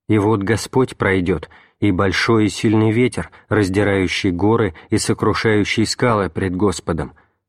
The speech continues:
но не в ветре Господь». После ветра — землетрясение, но не в землетрясении Господь. После землетрясения — огонь, но не в огне Господь.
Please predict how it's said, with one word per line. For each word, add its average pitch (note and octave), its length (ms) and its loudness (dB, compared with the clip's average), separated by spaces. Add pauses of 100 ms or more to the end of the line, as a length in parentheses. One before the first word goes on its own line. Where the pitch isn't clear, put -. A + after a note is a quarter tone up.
но G#2+ 220 2
не G#2+ 200 2
в G2+ 40 -2
ветре G#2+ 400 -2
Господь». - 600 -6 (880)
После G2+ 380 0
ветра — A2 540 0
землетрясение, G#2 1120 0 (280)
но G2+ 240 2
не G2+ 160 2
в F#2 40 -2
землетрясении G2+ 1000 0
Господь. E2 560 -4 (760)
После G#2 320 0
землетрясения — G2+ 1080 0
огонь, G2+ 340 0 (380)
но G2 180 2
не G2 120 2
в G2 80 0
огне G#2+ 280 0
Господь. E2+ 560 -6